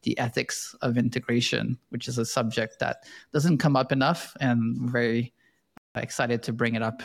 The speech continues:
in the conversation in the community. So Sandra is an ethicist. She's the co-founder of Epic Psychedelic, and she's also the director of ethics at Nectara. Hi, Sandra.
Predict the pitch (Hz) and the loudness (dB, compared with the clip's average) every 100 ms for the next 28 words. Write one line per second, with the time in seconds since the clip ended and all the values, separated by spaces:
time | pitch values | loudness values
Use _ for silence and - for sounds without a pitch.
0 | - 120 117 117 117 117 110 110 123 123 | -6 -2 0 -2 -2 -2 -2 -2 0 0
1 | 131 117 - - 117 143 - - - _ | 0 -2 -2 -2 -2 -4 -8 -20 -20 _
2 | - 139 135 123 - _ - 151 139 151 | -4 0 2 0 -4 _ -2 2 4 6
3 | 143 - 135 127 135 123 123 156 170 165 | 4 4 2 4 4 4 4 2 2 2
4 | - - 160 - 120 117 - 120 120 - | 2 -4 -4 0 2 2 0 0 0 -4
5 | - 127 123 120 120 120 120 117 117 117 | -2 0 2 2 2 2 2 0 0 -4
6 | - 120 110 117 107 160 165 - - - | -2 -4 -4 -2 2 2 0 -8 -18 -20
7 | _ - 127 120 127 117 117 120 120 117 | _ -4 -2 0 0 0 0 0 0 0
8 | 113 120 123 - 131 117 - 127 - - | -2 -2 -4 -2 -2 -4 -4 -6 -6 -6
9 | 135 - 110 - 143 147 165 - - - | -6 -4 -6 -2 2 2 2 -2 -16 -20
10 | _ _ _ _ - 185 - 131 190 | _ _ _ _ -6 -4 0 2 0